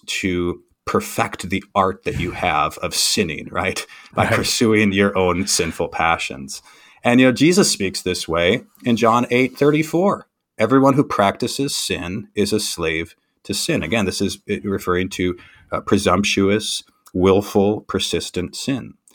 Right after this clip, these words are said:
Speaker 1: Uh, Matthew seven twenty-three, he, he says that, uh, you know, "The workers of iniquity are to depart from him." And, and so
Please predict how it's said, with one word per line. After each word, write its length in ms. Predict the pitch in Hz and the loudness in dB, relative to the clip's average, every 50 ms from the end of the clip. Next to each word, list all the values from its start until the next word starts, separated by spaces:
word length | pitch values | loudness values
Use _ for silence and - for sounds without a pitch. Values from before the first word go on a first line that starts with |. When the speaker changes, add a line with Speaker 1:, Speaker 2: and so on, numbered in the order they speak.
| _ _ _ _ _ _ | _ _ _ _ _ _
Speaker 1:
Uh, 220 | 82 87 85 85 | -2 0 0 0
Matthew 300 | 82 95 95 98 101 - | 0 0 -2 0 0 0
seven 280 | 101 - 117 107 117 113 | 2 2 2 2 2 2
twenty-three, 760 | - - 123 120 123 120 - - 165 180 156 - - - _ _ _ | 2 2 2 2 2 0 0 -2 0 0 0 -2 -4 -8 _ _ _
he, 180 | _ - 104 98 | _ -2 -2 0
he 340 | 101 - - - - 107 101 | 0 -4 -6 -2 0 0 0
says 400 | - - 101 101 101 101 104 - | 2 2 2 2 2 2 0 -4
that, 340 | 95 98 98 101 101 - - - - - - _ _ | -2 0 2 2 0 -2 -10 -18 -20 -20 -20 _ _
uh, 380 | - 92 90 90 90 90 - - - | 0 2 4 4 4 2 -2 -6 -12
you 140 | - 101 104 | -8 -6 -4
know, 60 | 95 | -2
"The 100 | 90 95 | -2 -2
workers 420 | 87 87 101 104 104 113 110 110 - | 2 2 2 4 4 4 2 4 2
of 80 | 107 | 2
iniquity 640 | 107 104 98 110 131 - - 92 87 90 92 95 - - _ _ | 2 4 4 2 0 0 -2 -2 0 0 -2 -4 -6 -10 _ _
are 160 | 98 98 98 | 0 0 0
to 180 | - - 101 95 | 0 -2 -2 -2
depart 640 | 101 107 101 - - - - - - 143 - - | -2 -4 -6 -6 -8 -10 -10 -6 -6 -8 -8 -6
from 220 | - - 82 73 - | -8 -8 -8 -8 -10
him." 200 | - - - - _ _ _ _ _ _ _ _ _ _ | -16 -18 -20 -20 _ _ _ _ _ _ _ _ _ _
And, 180 | - 95 95 92 | -6 -6 -4 -4
and 180 | 92 107 95 - | -4 -4 -6 -4
so 460 | - - 104 104 101 98 95 - | 0 2 4 4 4 2 0 -4